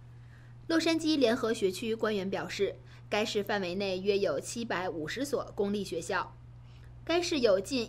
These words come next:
一千家商业日托企业注册。下一学年将于八月十五日开始。全面禁令的支持者表示，无家可归者营地对学童的健康和安全构成威胁，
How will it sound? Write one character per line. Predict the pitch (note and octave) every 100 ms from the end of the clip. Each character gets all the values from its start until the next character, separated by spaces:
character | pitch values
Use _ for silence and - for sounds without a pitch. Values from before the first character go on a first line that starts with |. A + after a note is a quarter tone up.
| C#4+
一 | B3+
千 | - D#4+ D4+
家 | A#3 A3 A#3
商 | D4+ C#4+
业 | C#4 A3+ -
日 | A3+ G3+
托 | - A#3
企 | A#3 -
业 | D#3+
注 | E3+ F#3+
册。 | G#3+ F#3 - - - - - - - - -
下 | - F4 D#4
一 |
学 | C4 A3
年 | A3 G3+ G3 -
将 | A#3 A3+
于 | G3+
八 | F#3+ G3 G3+
月 | G3 E3
十 | - F#3
五 | F#3
日 | E3+
开 | E3 E3
始。 | F#3 - D3+ - - - - - - -
全 | C4+ D4+
面 | F4+ E4
禁 | E4+ D#4
令 | C#4
的 | A3 F#3+
支 | G3 D4+
持 | D4+ A#3
者 | G3+ F#3
表 | G3 -
示， | - G3 - - - -
无 | B3+ C4+
家 | E4 E4+
可 | - G3+
归 | A#3
者 | A3
营 | F3 D#3 F3+
地 | B3+ G#3+ - -
对 | - A3+
学 | G#3 F#3 G#3+
童 | F3+ F#3
的 | F3+
健 | C#4+ A3+
康 | G#3 B3+
和 | C4 - F#3
安 | A#3 D4
全 | D#4+ G3 D3 -
构 | - G3
成 | F#3 F3
威 | F3
胁， | F3 D#3 D3